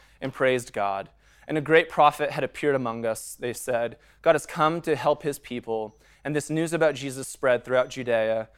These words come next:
and the surrounding country. So that's the story. But if we're gonna work with the story, then we gotta do some things. If we're gonna reclaim life, then we gotta talk about some stuff. And so we're going to talk about old paradigms and new paradigms.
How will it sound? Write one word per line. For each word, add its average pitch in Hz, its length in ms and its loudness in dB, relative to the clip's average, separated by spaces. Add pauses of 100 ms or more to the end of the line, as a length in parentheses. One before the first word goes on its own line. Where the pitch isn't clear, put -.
(160)
and 127 120 -8
the 123 40 -8
surrounding 117 400 -4
country. 107 460 -16 (880)
So - 120 -2
that's 151 140 0
the - 60 -14
story. - 460 -10 (580)
But 120 80 -10
if 127 40 -10
we're 147 60 2
gonna 143 120 0
work 139 140 0
with 123 60 -8
the 107 100 -12
story, 123 220 -2
then 113 60 -4
we 107 60 -8
gotta 101 120 -10
do 117 100 -8
some - 160 -14
things. - 600 -20 (260)
If 123 60 -14
we're 151 60 -2
gonna 143 120 0
reclaim 123 400 -6
life, 113 400 -2
then 117 80 -12
we 110 60 -8
gotta 104 100 -10
talk 117 140 -2
about 101 180 -10
some - 140 -20
stuff. - 480 -20 (440)
And 120 120 -12
so 135 180 0
we're 127 140 -2
going 131 220 -6
to 123 200 -2
talk 170 160 0
about 156 160 6
old 170 180 4
paradigms 170 460 4
and 151 80 -4
new 156 100 -4
paradigms. 123 760 -6